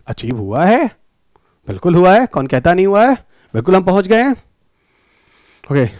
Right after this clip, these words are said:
लगभग लगभग पहुंच चुके हैं हम। और अब कहोगे सर अब आगे क्या करेंगे? आगे क्या करेंगे?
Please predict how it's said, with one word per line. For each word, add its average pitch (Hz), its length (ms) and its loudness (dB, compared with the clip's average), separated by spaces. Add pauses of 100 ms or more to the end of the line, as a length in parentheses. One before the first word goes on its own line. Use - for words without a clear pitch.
लगभग 120 160 0
लगभग 170 220 0
पहुंच 151 160 -2
चुके 202 200 -4
हैं 240 60 2
हम। 262 140 -2 (800)
और - 220 -10
अब 156 100 0
कहोगे 156 320 -4
सर 127 120 -6
अब 104 100 -8
आगे 104 200 -8
क्या 165 120 -6
करेंगे? 147 300 -6
आगे 143 340 2
क्या 175 140 4
करेंगे? 160 380 2